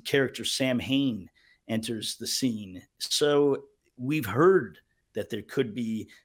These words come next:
this Sam Hain character. We've heard Mordred, the Mystic. We've heard Chthon. We've heard these scary characters. And remember, Feige said that this is going to have elements of horror to it. So we will see some of these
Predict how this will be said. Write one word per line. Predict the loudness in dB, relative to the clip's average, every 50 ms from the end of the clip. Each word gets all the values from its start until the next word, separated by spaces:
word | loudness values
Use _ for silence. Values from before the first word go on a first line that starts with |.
| _ -6
this | -4 -2
Sam | -2 -2 -2 -2 -2 -2
Hain | -2 -2 -2 -2
character. | 0 0 -2 -2 -2 -4 -4 -4
We've | -4 -6 -4 -2
heard | -2 -2 0
Mordred, | 4 4 4 4 4 4 4 4 2 2 -6 -10 -12 _ -8
the | -6
Mystic. | -6 -4 -2 -2 -2 0 -2 -2 -2 -2 -2 -2 -4 -12 -20 -20 -20 -20 -20 -20 _ -4
We've | 2 4 6 6 4 2 0 -6
heard | -10 -6 2 6 6 6 8 6 4 2 -2 -4 -6 -6
Chthon. | -4 -4 -4 -2 0 2 4 4 4 2 2 2 0 -2 -4
We've | -8 -6
heard | -2 -2 -2 -2
these | -2 -2 0 0
scary | 0 0 2 2 2 2 2 0
characters. | -2 -2 -2 0 0 0 0 0 0 0 2 2
And | 4 4
remember, | 4 4 4 4 2 0 -2 -6 _ _ _ _ -20 -20 _ _ _ -8
Feige | -2 0 2 2 2 0 0
said | -2 0 0 0 0
that | 0 -4
this | -2 -4 -4 -4
is | -6 -6
going | -2 0 0 0 0 0
to | 0 2 2 2
have | 0 -2 -4 -2 -2 -2 -2 -2 -2
elements | 0 2 2 4 2 2 0 -2
of | -6 -8
horror | -8 -4 -2 2 2 2 2 0 -2
to | -6 -6 -4 -4
it. | -6 -8 -10 -16 -20 -20 -20 -18 _
So | -4 2 4 4 4 4 2 -4 _ _ _ -20 -14 -6 -2
we | 0 0 2
will | 4 4 4
see | 4 4 0 -4 -4 -2 -2 -2 -2
some | -2 -2 -2 0 2 2 2
of | 2 2 0
these | -2 -2 -2 -2 -4 -8